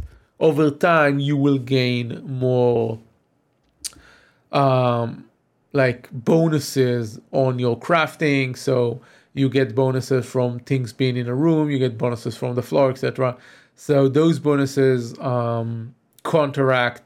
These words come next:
the slowness of, of crafting thing. Um, and, and also as the game progresses, you gain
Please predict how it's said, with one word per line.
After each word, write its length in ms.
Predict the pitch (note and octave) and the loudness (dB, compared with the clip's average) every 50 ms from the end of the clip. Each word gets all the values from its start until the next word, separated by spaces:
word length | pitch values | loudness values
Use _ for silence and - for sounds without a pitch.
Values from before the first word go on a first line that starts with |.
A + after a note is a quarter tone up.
| C3+ | -8
the 100 | A#2+ C3 | -6 -6
slowness 640 | - - - - D3 C#3 C3+ C3+ C3 B2+ B2 A2+ - | -6 -6 -4 0 0 2 2 2 0 -2 -4 -4 -4
of, 180 | - C3 A#2 - | -6 -6 -6 -6
of 200 | - B2+ A#2 - | -8 -8 -8 -8
crafting 420 | - - C3+ B2 - - C3 A#2+ | -4 -4 -2 -2 -2 -6 -8 -8
thing. 240 | A2+ C3+ C3+ B2+ C3 - - - - - _ _ _ _ _ _ _ _ | -6 -6 -8 -8 -10 -14 -20 -20 -20 -20 _ _ _ _ _ _ _ _
Um, 360 | - B2+ C3 C3 C#3+ D3 C3+ | -2 0 2 2 2 0 0
and, 100 | D3 - - - | 0 -2 -4 -2
and 160 | - G#3 F3+ E3+ | -2 2 4 4
also 460 | F#3+ G3 F#3+ E3+ E3+ F3+ E3+ D#3+ D#3 | 4 4 4 2 2 2 4 4 4
as 100 | D3 C#3 | 2 2
the 80 | C#3+ C#3 | 0 0
game 180 | A#2+ C#3 C#3 | 0 0 0
progresses, 540 | B2+ - C3 B2+ A#2+ C3 B2+ B2+ A#2 - - | 0 0 -2 0 2 2 2 2 0 -2 -4
you 120 | C3+ C3 B2+ | -4 -4 -4
gain 760 | A#2 B2 C3 B2+ B2 B2 B2 A#2+ A#2+ B2 A#2+ A#2 A#2 A#2 | -2 0 2 2 2 2 2 0 -2 -4 -6 -8 -8 -10